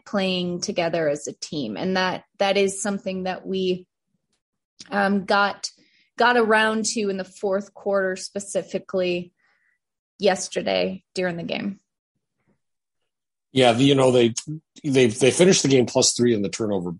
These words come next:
Speaker 2: turnover ratio, and then they won by, and technically it's a multiple score game. You know, they can, you can only score most, most points on it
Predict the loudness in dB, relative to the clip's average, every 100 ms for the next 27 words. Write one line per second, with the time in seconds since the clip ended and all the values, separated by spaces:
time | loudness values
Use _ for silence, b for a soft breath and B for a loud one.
0 | -4 0 0 0 -4 -4 -4 -2 -2 -2
1 | -2 -4 -4 -4 -4 -2 -2 -2 -6 _
2 | _ _ _ _ _ _ _ _ -8 -4
3 | -2 -2 -2 -2 0 -2 -4 -4 -6 -2
4 | -2 0 -2 -2 -4 -6 -6 -6 -8 -6
5 | -8 -6 -6 -4 -4 -2 -2 -2 -4 -8
6 | _ -8 -6 -6 -2 -2 0 -2 -2